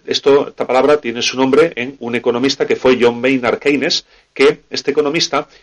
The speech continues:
eh, que es uno de los grandes economistas de la historia y de la economía moderna, eh, lo que definió es que, desde el punto de vista de este señor, el papel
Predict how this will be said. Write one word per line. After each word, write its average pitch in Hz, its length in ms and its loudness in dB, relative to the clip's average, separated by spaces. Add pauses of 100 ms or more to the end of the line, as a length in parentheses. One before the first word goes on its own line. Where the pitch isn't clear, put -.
(160)
eh, 110 120 -4
que 120 100 -4
es - 120 -2
uno 131 160 -4
de 113 300 6
los 98 420 -2
grandes 123 400 0
economistas 117 480 -4
de 110 100 2
la 104 60 4
historia 135 300 2
y 110 40 4
de 104 60 6
la 101 80 4
economía 107 460 -4
moderna, 104 560 -2 (360)
eh, 117 320 2
lo 113 200 0
que 120 80 -2
definió 135 580 -2
es 135 160 0
que, 156 320 -6
desde 113 180 0
el 110 60 -6
punto 151 260 -6
de 156 100 4
vista 156 340 -4 (100)
de 113 80 -4
este 139 180 -4
señor, 143 380 -2 (320)
el 110 180 0
papel 156 540 -2